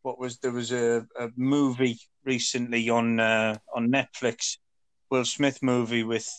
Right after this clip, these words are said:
with elves in. I forget the name of it. So yeah, I'm, I'm really excited to see. I, I love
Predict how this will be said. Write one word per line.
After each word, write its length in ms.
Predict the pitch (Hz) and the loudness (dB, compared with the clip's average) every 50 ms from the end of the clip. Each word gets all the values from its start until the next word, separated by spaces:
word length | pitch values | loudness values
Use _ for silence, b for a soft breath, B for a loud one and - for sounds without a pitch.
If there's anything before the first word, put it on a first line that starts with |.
| - - | -14 -8
with 220 | 139 120 113 - | -6 -6 -4 -2
elves 300 | 131 123 120 117 110 107 | 2 2 2 2 2 0
in. 120 | 113 113 110 | -4 -4 -4
I 60 | 107 | -4
forget 320 | 107 - 127 131 131 131 | -6 -8 -8 -6 -6 -4
the 60 | 131 123 | -2 -2
name 220 | 127 131 127 127 | 0 0 0 0
of 80 | 113 113 | -2 -4
it. 100 | 107 b b b b b | -4 b b b b b
So 160 | b - 165 156 | b 0 0 0
yeah, 340 | 147 151 170 165 147 127 | 2 4 4 4 4 4
I'm, 160 | 139 143 151 151 | 2 0 0 -2
I'm 220 | - 151 170 170 147 | -2 -2 0 0 -2
really 300 | 135 156 160 143 135 127 123 | -2 0 0 2 2 2 2
excited 540 | 113 - - - 131 147 143 127 127 123 | 2 0 0 0 0 0 0 -2 -4 -6
to 80 | 120 123 | -6 -4
see. 320 | - - - 123 117 113 | -4 -2 -2 -2 -2 0
I, 80 | 113 117 | 0 -2
I 220 | 120 117 107 120 | -2 -2 -2 -2
love 280 | 127 131 135 135 131 120 | -2 0 0 -2 -2 -2